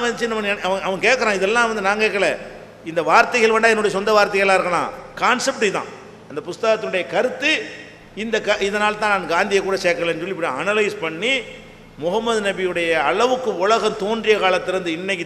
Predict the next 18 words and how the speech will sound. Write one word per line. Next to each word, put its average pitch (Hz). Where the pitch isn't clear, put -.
தேதி 175
வரைக்கும் 202
அவர் 214
அளவுக்கு 262
தாக்கத்தை 202
யாரும் 214
ஏற்படுத்த 175
கிடையாதுங்கிற 165
அந்த 151
புஸ்தகத்துல 175
என்ன 170
செய்யறான், 180
எழுதி 196
முடிக்கிறான். 196
நீங்க 185
அந்த 170
புஸ்தகத்தெல்லாம் 196
படிக்கலாம் 185